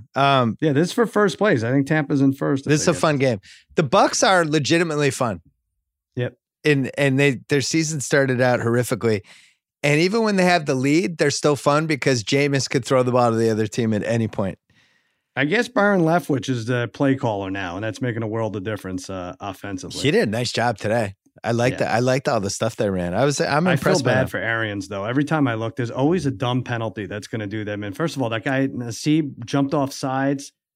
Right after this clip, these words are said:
Speaker 2: The Rams lineman definitely moved.
Speaker 1: Yeah.
Speaker 2: But yeah, you just point. You don't, you don't, uh, run to the other <laughs> side of the field.
Speaker 1: Right.
Speaker 2: And then the, they didn't catch it, so Tampa gets called for the offside. There was, like, a, there was a,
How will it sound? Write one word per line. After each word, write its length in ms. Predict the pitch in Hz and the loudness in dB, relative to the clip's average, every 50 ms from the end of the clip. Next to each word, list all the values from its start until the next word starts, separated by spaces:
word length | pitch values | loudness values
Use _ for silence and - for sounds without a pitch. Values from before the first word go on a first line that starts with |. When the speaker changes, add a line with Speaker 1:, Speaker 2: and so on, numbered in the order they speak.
| _ | _
Speaker 2:
The 80 | - 147 | 0 2
Rams 400 | 135 143 180 196 196 202 180 135 | 2 4 4 4 4 2 2 2
lineman 400 | 139 143 143 143 139 131 127 110 | 4 4 4 4 4 4 2 2
definitely 380 | 101 123 127 127 - 139 135 123 | 0 -2 -2 -2 0 0 0 0
moved. 480 | 120 123 127 131 139 143 139 139 - _ _ | 0 2 2 4 2 2 2 -2 -8 _ _
Speaker 1:
Yeah. 300 | - 123 123 117 104 92 90 - | 2 4 4 4 4 2 -2 -4
Speaker 2:
But 160 | 147 143 - | -6 -2 0
yeah, 180 | 175 185 156 107 | 0 0 0 0
you 160 | 113 127 139 | 0 0 0
just 240 | 139 196 - - - | 0 0 -4 -6 -6
point. 400 | - - 143 143 127 101 - - | -2 0 0 2 0 0 -4 -2
You 80 | 123 | 0
don't, 240 | 131 143 143 120 120 | 0 0 0 0 0
you 100 | 131 135 | 0 2
don't, 220 | 139 139 139 131 | 2 2 2 0
uh, 180 | 123 117 110 107 | -2 -2 -4 -4
run 360 | 101 98 101 120 127 123 120 104 | -6 -8 -6 -6 -6 -6 -6 -6
to 80 | - | -6
the 120 | 117 117 117 | -8 -8 -6
other 140 | 113 117 | -8 -8
<laughs> 0 | |
side 200 | - - 147 135 | -6 -6 -6 -4
of 100 | 160 147 | -4 -6
the 80 | 110 107 | -6 -8
field. 500 | - - - 135 135 120 98 92 92 - _ _ _ _ _ _ - | -8 -4 0 0 0 0 -2 -6 -10 -14 _ _ _ _ _ _ 0
Speaker 1:
Right. 160 | 120 120 110 | 2 2 4
Speaker 2:
And 180 | 123 120 120 117 | 2 2 0 -2
then 60 | 117 113 | -4 -6
the, 80 | - _ 127 _ _ - _ | -10 _ _ _ _ -10 _
they 140 | 135 147 151 | 2 2 4
didn't 240 | 143 143 135 123 - | 4 4 2 0 0
catch 280 | - 156 139 131 - | -2 -2 -2 -2 -4
it, 220 | - 117 117 110 - | -6 -6 -6 -6 -8
so 80 | 123 | -8
Tampa 340 | 104 - - 139 131 131 135 | -6 -2 -2 -2 -2 -2 -4
gets 220 | 120 120 113 - - | -6 -8 -8 -8 -8
called 280 | - 120 110 110 107 | -8 -8 -6 -8 -8
for 60 | - 113 | -8 -8
the 120 | 110 107 | -6 -6
offside. 480 | 104 107 104 - - 110 107 107 107 107 | -6 -8 -8 -10 -8 -8 -6 -6 -6 -6
There 100 | 113 110 | -6 -8
was, 140 | 113 95 107 | -6 -6 -8
like, 180 | 107 98 - | -10 -8 -8
a, 240 | 110 104 98 98 95 - _ _ _ _ _ _ _ | -8 -6 -6 -8 -10 -12 _ _ _ _ _ _ _
there 120 | - 123 120 | -8 -6 -4
was 200 | 117 110 98 98 | -4 -4 -6 -6
a, 240 | 101 98 95 95 | -8 -8 -10 -10